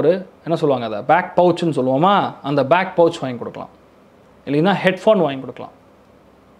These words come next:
Laptop வச்சுருக்காங்களா, அந்த ஸ்க்ரீன்லேருந்து வரக்கூடிய eyes, அந்த rays வந்து ஐஸை spoil பண்ணாம ஒரு சின்ன ஸ்க்ரீனை ஒட்டி கொடுக்கலாம். சின்ன குழந்தைகள், ஆரம்ப கல்வி படிக்கக்கூடிய குழந்தைகளுக்கு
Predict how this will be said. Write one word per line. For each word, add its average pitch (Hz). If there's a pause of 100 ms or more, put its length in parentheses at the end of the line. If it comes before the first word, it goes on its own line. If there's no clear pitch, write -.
(560)
Laptop 220
வச்சுருக்காங்களா, 151 (120)
அந்த 135
ஸ்க்ரீன்லேருந்து 202
வரக்கூடிய 165 (180)
eyes, 214
அந்த 143
rays 214
வந்து 170 (100)
ஐஸை 185
spoil 160
பண்ணாம 127 (640)
ஒரு 131
சின்ன 185 (100)
ஸ்க்ரீனை 220
ஒட்டி 147
கொடுக்கலாம். 92 (2500)
சின்ன 254
குழந்தைகள், 175 (180)
ஆரம்ப 208 (120)
கல்வி 160
படிக்கக்கூடிய 131
குழந்தைகளுக்கு 139